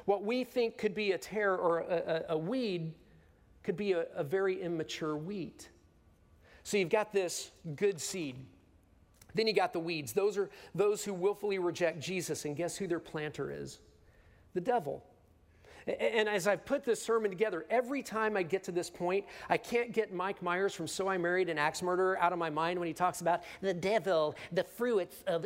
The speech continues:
evil. Or Saturday Night Live, you know, the church lady, when she's like, "Well, well, well, what are they talking about at Cornwall Church today?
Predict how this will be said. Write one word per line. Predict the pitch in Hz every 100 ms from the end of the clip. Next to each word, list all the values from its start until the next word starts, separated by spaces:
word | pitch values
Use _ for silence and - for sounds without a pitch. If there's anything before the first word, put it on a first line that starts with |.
| 208
evil. | 214 214 180 156 135 147 156 151 - - - - -
Or | 208 202 190 - - -
Saturday | - 247 240
Night | 233 214
Live, | 202 208
you | 208
know, | 208
the |
church | 190 - 196 202
lady, | 208 214 226 220 - -
when | 185
she's | 175
like, | 175 170
"Well, | 571 605
well, | 392 403 330
well, | 208 165
what | 202
are |
they | 440
talking | 262 233 247
about | 226 240
at |
Cornwall | - 185 175 196
Church | 208 - 440
today? | 220 214 143